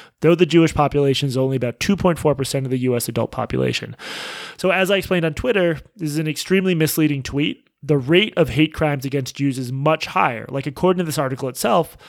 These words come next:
there are about five times more black people than Jews in the U S, but only two point five times as many hate crimes. Like, n-, it's not a competition, but you shouldn't distort data like this. The fact is Jews face a much higher relative risk of being the victim of hate crimes. And I,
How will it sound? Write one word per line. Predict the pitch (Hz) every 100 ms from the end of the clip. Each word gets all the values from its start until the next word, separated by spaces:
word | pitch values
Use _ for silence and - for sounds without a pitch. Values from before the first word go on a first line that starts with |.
| - _
there | -
are | 156
about | 147 139
five | - 165 170 170
times | 165 151 139
more | 147
black | 135 139 135 -
people | 151 143
than | 131 131
Jews | 135 131 120
in |
the | 123
U | 117 135 175
S, | 135 131 - _ _
but | 160
only | 160 151
two | 139 170
point | 160 156 139
five | 147 139 135
times | 143 127
as | 120
many | 127 123
hate | 147 151
crimes. | - 117 107 -
Like, | 123 - -
n-, | 175
it's | 175 -
not | 214
a | 208
competition, | 269 - - 247 302 170 151
but | 139 143
you | 156
shouldn't | 143 202 175 143
distort | 143 - 151 127
data | 147 160 127
like | 107
this. | - 120
The | 151
fact | 139 147 147
is | 151 143
Jews | - 143 139 -
face | 147 139 143
a | 143
much | 143 156 160 -
higher | 147 139 127 123 127 - - _ _ _
relative | 170 160 151 151 143
risk | 135 147
of |
being | 127 135
the | 127
victim | 123 127 123
of | 110
hate | 135 -
crimes. | 123 117 120
And | 131
I, | 123 120